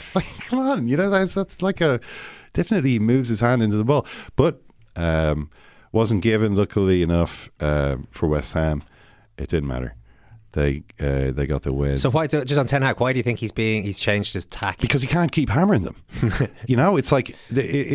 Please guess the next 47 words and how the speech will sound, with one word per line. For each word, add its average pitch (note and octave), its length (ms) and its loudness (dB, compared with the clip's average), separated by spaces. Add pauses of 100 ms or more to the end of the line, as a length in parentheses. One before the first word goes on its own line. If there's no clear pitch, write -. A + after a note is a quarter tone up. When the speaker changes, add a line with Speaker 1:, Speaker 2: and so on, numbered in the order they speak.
(160)
Speaker 1:
it, A2+ 60 -2
the, C3 80 2 (140)
things D#3 280 2
are, G2+ 160 2
things E3+ 260 2
are F#3 40 4
actually F#3 200 2
bad A2+ 380 2
now G2+ 200 4
in F#2+ 80 4
a G2 60 4
way G#2+ 140 4
they G2 160 4
weren't G2+ 420 2
when G#2+ 60 4
he G#2 80 2
was G2+ 80 -4
complaining D3+ 480 2
about G#2+ 160 4
details G2+ 440 2
earlier G#2 280 2
in D2+ 60 -2
the D#2 80 -2
season. F2 480 0 (520)
He's G2+ 200 -2
like, F#2 220 0
you C3+ 80 2
know, F2+ 120 -2
"We A2 80 -2
need A2+ 80 0
to G#2+ 120 -6
do - 40 -2
better." F#2 380 -2 (500)
But F#2+ 100 -2
now D3+ 300 2
it's G#2 160 -4
like, F2+ 240 0 (340)
<sighs> - 320 -16
this D#3 240 -2
is G#2+ 80 -2
looking A2+ 220 0
a - 20 -4
bit D#2+ 160 -2
ropey. F#2 560 0
You G2+ 80 -2
know, A#2+ 100 2
there's, A#2 300 -2